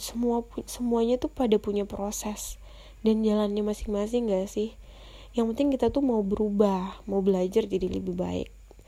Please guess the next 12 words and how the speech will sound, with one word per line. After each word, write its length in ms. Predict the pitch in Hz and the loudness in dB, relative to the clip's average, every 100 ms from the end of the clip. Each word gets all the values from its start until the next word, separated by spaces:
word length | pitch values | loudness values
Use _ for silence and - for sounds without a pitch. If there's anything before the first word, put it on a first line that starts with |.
| - - - | -20 -20 -10
Seenggaknya 880 | - 196 190 180 220 220 220 214 214 | -2 0 2 2 2 2 2 0 0
ya 320 | 190 180 165 | 0 0 -2
lebih 240 | 175 180 | -2 -2
baik 240 | 175 175 175 | 0 -2 0
dari 160 | 175 | -2
kita 240 | 170 - 175 | -2 -6 -6
yang 120 | 175 | -6
kemarin 360 | 180 170 170 | -6 -6 -4
aja. 560 | 165 196 185 170 170 185 - - - - - - - - - - - - - - | -2 -2 0 0 0 -4 -8 -20 -20 -20 -20 -20 -20 -20 -20 -20 -20 -20 -20 -6
Namanya 320 | 196 185 196 196 | -2 0 0 0
juga 260 | 190 180 175 - - - - - | 2 2 0 -8 -20 -20 -10 -2
hidup, 480 | 190 180 196 202 | 0 4 2 2